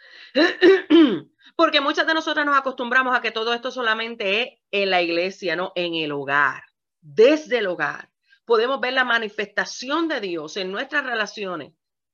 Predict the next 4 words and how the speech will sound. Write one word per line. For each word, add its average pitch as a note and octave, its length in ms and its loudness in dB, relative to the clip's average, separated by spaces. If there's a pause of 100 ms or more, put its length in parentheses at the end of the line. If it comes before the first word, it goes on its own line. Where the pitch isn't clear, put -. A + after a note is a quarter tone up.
(160)
por B3+ 220 4
nosotras A3 760 -6
tener G3 500 -6
autocontrol. F3 1200 -2